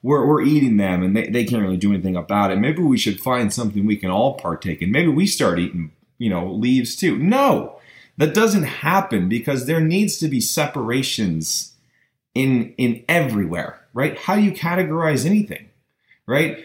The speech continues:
everybody wants to be all inclusive. And let's talk about how, how this is, is turning into, like, trying to cancel fitness brands. First one that pops to my mind, obviously, because Ali is a sponsored athlete, is,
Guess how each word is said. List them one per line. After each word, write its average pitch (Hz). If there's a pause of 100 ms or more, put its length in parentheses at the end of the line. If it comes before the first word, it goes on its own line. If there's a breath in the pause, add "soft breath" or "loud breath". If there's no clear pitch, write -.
(140)
everybody 165
wants 165
to -
be 156
all 160
inclusive. 156
And 143
let's 160
talk 175
about 165
how, 147
how 143
this 139
is, 127
is 127
turning 156
into, 147
like, 127
trying 135
to -
cancel 147
fitness -
brands. 80 (260 loud breath)
First 185
one 165
that 123
pops 131
to -
my 123
mind, 127
obviously, 113
because 101
Ali 113
is 98
a 98
sponsored 98
athlete, 123
is, 95